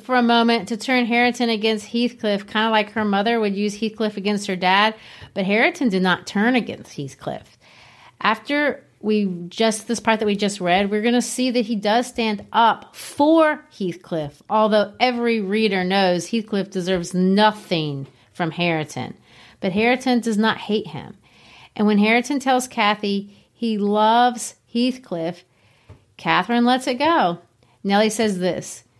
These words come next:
"She showed a good heart thenceforth in avoiding complaints and expressions of antipathy concerning Heathcliff, and confessed to me her sorrow that she had endeavored to raise a bad spirit between him and Harrington.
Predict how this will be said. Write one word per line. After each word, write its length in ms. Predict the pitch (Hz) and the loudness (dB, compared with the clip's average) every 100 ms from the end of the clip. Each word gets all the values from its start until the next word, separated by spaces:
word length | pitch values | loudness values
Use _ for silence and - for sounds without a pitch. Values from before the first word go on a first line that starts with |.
| _ _ | _ _
"She 300 | - - 302 | -14 -2 -2
showed 380 | 403 - 175 370 | 0 -2 0 0
a 60 | 214 | 0
good 220 | 208 247 | 0 -4
heart 540 | 208 208 254 214 - - | -2 0 2 2 -2 -4
thenceforth 680 | 190 233 - - 190 190 202 | -2 -2 -6 -2 0 2 2
in 80 | |
avoiding 800 | 190 180 170 202 247 294 302 294 - - - - - - - | 2 2 2 2 2 2 0 -2 -12 -20 -20 -20 -20 -20 -4
complaints 640 | 240 233 - 190 180 180 | 0 0 2 2 2 0
and 80 | 196 | -2
expressions 760 | 190 - - - 202 202 233 214 | -4 -6 -8 -2 0 2 0 0
of 100 | 202 | 2
antipathy 720 | 202 196 220 208 202 202 196 | 2 2 -2 -2 -2 0 -2
concerning 580 | 202 196 - 190 196 180 | 0 -2 0 0 2 2
Heathcliff, 600 | 185 175 - 151 151 - _ _ - - | 0 0 -4 -6 -6 -10 _ _ -20 -4
and 180 | 214 214 | -2 0
confessed 600 | 262 226 - 233 254 - | 0 -2 0 0 0 -4
to 100 | 262 | -2
me 340 | 233 220 240 | 2 2 2
her 180 | 233 277 | 0 -2
sorrow 520 | 269 - 196 180 175 | -4 -2 2 4 2
that 160 | 180 - | 0 -4
she 200 | - 202 | -4 -6
had 320 | 202 214 269 | 0 0 2
endeavored 480 | 262 202 180 170 170 | 0 0 0 -2 -4
to 100 | 196 | -4
raise 260 | 180 180 175 | 0 0 -2
a 60 | |
bad 320 | 170 165 165 | 0 2 2
spirit 520 | 160 - 185 214 247 208 | -2 -8 -2 0 0 -2
between 360 | 180 185 170 | -8 -4 -4
him 160 | 170 170 | -4 -4
and 100 | 165 | -4
Harrington. 600 | 165 160 151 - 135 | -4 -4 -6 -10 -12